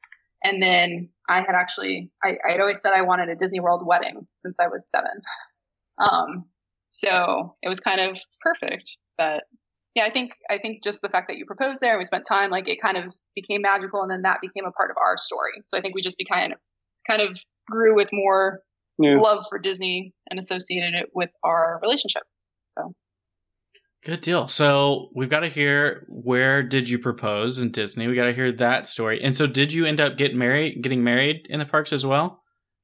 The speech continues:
Speaker 2: Yeah. So proposal, I, when I walked in, I wasn't familiar with the park. I knew there was a castle. That was about it. So I actually didn't know where I was going to propose when we walked into the park. So I was kinda looking around, and I,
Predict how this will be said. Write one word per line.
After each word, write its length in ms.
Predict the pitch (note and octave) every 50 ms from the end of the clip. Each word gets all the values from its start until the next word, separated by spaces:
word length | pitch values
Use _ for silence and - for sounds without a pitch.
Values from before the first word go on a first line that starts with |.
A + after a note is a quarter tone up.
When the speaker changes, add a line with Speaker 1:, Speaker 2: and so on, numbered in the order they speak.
| _ _ _ _ _ _ _ _ _ _ - - _
Speaker 2:
Yeah. 180 | - F3 G#3 - -
So 320 | - - - F#3 F3 E3 E3
proposal, 720 | E3 F3+ F3 - - A3 C4+ D4+ A#3 F#3 F3 E3+ E3+ - -
I, 80 | D#3+ D3+ - - - - - - -
when 120 | - G3 G3+
I 160 | G3+ G3 G3 F3+ F3+ - -
walked 380 | F3 F3 G#3+ A#3+ A3+ - - A3
in, 220 | G#3+ G#3 F#3 F3 D3+
I 100 | C#3 D#3
wasn't 300 | E3 F3+ F3+ E3 E3+ C#3
familiar 320 | - D#3+ D3 C#3+ C#3 C#3
with 120 | C3+ B2+ -
the 80 | C3 A2+
park. 260 | - B2+ B2 C3 C3
I 60 | C#3+ C#3
knew 140 | D#3+ F3
there 80 | E3 D#3
was 120 | D3+ C3+
a 60 | C#3 C3
castle. 400 | - B2+ A2 A2+ A#2+ - C#3+ C3+
That 80 | C3+
was 140 | C#3 C#3+ D3
about 320 | D3+ C3+ D3 C#3+ C#3+ D3
it. 200 | F3 F3+ D3 -
So 360 | - - - D3+ D3 D3 C#3+ C#3+ - -
I 120 | D3 F3+
actually 340 | F3+ F#3+ G3 F#3+ - F#3+ D3+
didn't 220 | C3 D#3+ F3 E3 D3+
know 140 | D#3 D#3
where 220 | D3 C#3 C#3+ D3 D3
I 100 | C#3+ C#3
was 140 | C3+ B2 -
going 260 | - C3+ C3+ C3+ B2+
to 80 | C3
propose 720 | B2 B2+ A#2+ - - C#3+ C#3+ C#3 C3 B2 A#2 G#2+ - - - _ _ -
when 200 | C3+ D3+ D#3+ D#3
we 80 | D3+ C#3+
walked 320 | C3+ C#3 C#3 C#3 - -
into 140 | C#3 C3+ A#2+
the 80 | A2+
park. 360 | G#2 - - D3+ C#3 A#2+ - -
So 120 | - C3+
I 40 | C3
was 80 | B2+
kinda 240 | - - F3 E3+ D3+
looking 300 | C#3+ C#3+ D#3 D#3 - D3+
around, 600 | C#3+ C3+ C3 C3 C3 C3+ C3+ C#3 C3+ C#3 C#3 C3+ C3
and 140 | B2 A#2+ - _ - - - - - - - - - - -
I, 140 | - C#3+